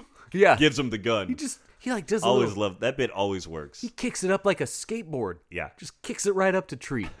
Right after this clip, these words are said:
Speaker 2: <laughs>
Speaker 1: Man, Studi's
Speaker 2: Good Wes
Speaker 1: I don't
Speaker 2: Studi.
Speaker 1: think I've seen heel Wes Studi before this one. I think he's usually,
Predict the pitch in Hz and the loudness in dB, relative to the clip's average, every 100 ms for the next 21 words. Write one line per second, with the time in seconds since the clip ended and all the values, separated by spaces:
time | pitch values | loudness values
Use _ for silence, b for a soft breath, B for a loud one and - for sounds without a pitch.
0 | 120 - 120 _ 175 190 120 82 78 _ | -14 -14 -20 _ -6 -4 -6 -10 -20 _
1 | _ - - 208 120 90 _ - _ - | _ -20 -10 -6 -6 -8 _ -20 _ -8
2 | 107 87 80 - - 233 359 285 135 - | -6 -6 -8 -10 -8 -6 -4 -2 -4 -6
3 | 190 160 - - 117 95 78 - - 95 | -8 -8 -10 -8 -6 -6 -8 -16 -14 -14
4 | 87 - - 90 90 73 _ _ _ _ | -14 -18 -16 -16 -18 -20 _ _ _ _
5 | _ - 92 90 - - - - 143 151 | _ -20 -18 -18 -20 -20 -20 -20 -14 -12
6 | 90 98 135 110 92 87 | -10 -10 -8 -8 -8 -10